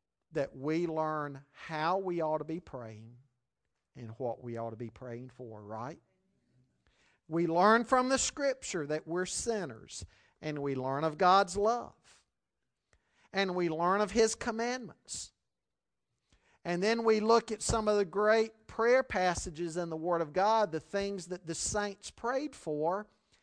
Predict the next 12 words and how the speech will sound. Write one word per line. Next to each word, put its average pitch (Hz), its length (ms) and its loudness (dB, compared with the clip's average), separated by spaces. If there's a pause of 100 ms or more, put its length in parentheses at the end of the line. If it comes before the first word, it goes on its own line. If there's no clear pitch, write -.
(320)
and 196 160 0
it 240 180 8
instructs 220 840 0
us 247 640 2
in 220 220 -6
what 233 380 4 (120)
we 349 340 -2
ought 175 200 2
to 143 60 -4
be 135 140 -6
praying 123 480 -8
for. 113 260 -16